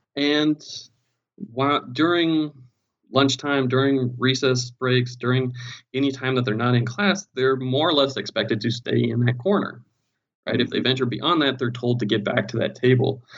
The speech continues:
And so the longer that they stay there, the more days and weeks pass, and they remain stationed at their kind of assigned table,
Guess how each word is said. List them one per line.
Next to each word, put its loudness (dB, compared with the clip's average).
And 0
so 2
the 0
longer 0
that 0
they -2
stay 0
there, -2
the -6
more 2
days 0
and 0
weeks 0
pass, 2
and 0
they 2
remain 0
stationed 0
at 0
their -2
kind 0
of 0
assigned 2
table, 0